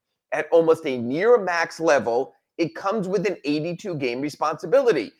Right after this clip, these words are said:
You know, you've talked for a while about Jimmy missing fifteen games and there's too much missed time. And if you're gonna be a leader, you have to be out there all the time. I think Bam is learning that. We talk about the, the rookie wall when pl-, college players go from thirty-three games to eighty-two.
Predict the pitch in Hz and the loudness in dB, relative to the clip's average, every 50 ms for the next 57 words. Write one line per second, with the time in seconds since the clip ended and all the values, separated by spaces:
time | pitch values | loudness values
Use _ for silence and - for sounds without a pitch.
0 | _ _ _ 143 139 123 117 107 139 190 190 - - - 147 139 131 131 - - | _ _ _ 0 0 0 0 0 -2 -2 -4 -6 -4 0 2 2 2 0 0 0
1 | 220 226 214 147 123 123 123 123 131 139 127 110 101 - - 113 117 135 147 143 | 0 0 2 4 4 4 6 4 4 2 0 -2 -4 -6 -6 -6 -4 -4 -2 0
2 | 135 139 - - 139 127 - - 143 123 - - 147 139 135 113 127 127 127 127 | 0 -2 -2 -4 -10 -10 -6 -8 -8 -8 -8 -8 -6 -6 -2 -2 -2 -2 -2 -2
3 | 127 135 135 127 _ _ _ _ 131 131 127 120 - - - - 156 156 147 135 | -6 -6 -8 -10 _ _ _ _ -4 -4 -4 -4 -6 -10 -8 -6 0 0 0 0
4 | - 139 135 131 - - - 160 156 160 151 143 143 135 123 120 110 - 123 123 | 0 -2 -4 -4 -4 -4 -4 -2 0 0 0 0 -2 -4 -6 -6 -8 -4 -2 0
5 | 135 131 110 127 123 120 113 127 160 175 165 147 147 139 131 135 131 127 - 135 | 0 0 -2 -2 -4 -2 0 0 2 2 2 0 0 0 2 0 0 0 -2 -6
6 | 110 127 135 139 156 160 - 165 165 165 160 147 165 175 - 156 165 185 180 185 | -2 0 2 2 2 2 0 2 2 2 2 2 -2 -2 0 0 2 2 0 -2
7 | 190 180 - _ _ _ _ _ _ - - 190 294 269 233 - 196 202 214 214 | -6 -8 -14 _ _ _ _ _ _ -8 -6 -4 -4 -4 -2 -2 -2 -2 -2 -2
8 | 214 170 202 254 262 247 214 180 147 131 139 151 - 190 180 170 180 156 - - | -2 2 2 2 2 2 2 2 0 0 0 -2 2 2 2 2 4 2 2 2
9 | - 139 123 120 - - _ _ _ 151 156 147 135 165 170 - 160 156 139 131 | 4 2 2 2 0 -6 _ _ _ 0 2 4 4 2 2 2 0 -2 0 2
10 | 131 147 147 135 123 117 117 110 110 120 113 - _ _ - - 135 - - 139 | 4 6 6 6 6 4 2 0 -4 -10 -10 -12 _ _ -16 -16 -8 0 2 2
11 | 143 151 143 - _ - 147 143 147 139 131 - - 143 139 135 127 123 110 _ | 2 2 0 -4 _ -2 -2 0 0 -2 -4 0 0 0 0 0 -4 -12 -10 _
12 | - 143 143 139 139 123 _ - 143 139 113 127 135 139 135 127 - - 120 123 | -2 -2 -2 -2 -4 -6 _ -8 -8 -6 -4 -4 -4 -4 -4 -8 -8 -8 -6 -6
13 | 131 120 123 113 - - 127 143 151 135 120 113 | -6 -6 -8 -12 -8 -2 0 2 2 2 0 -2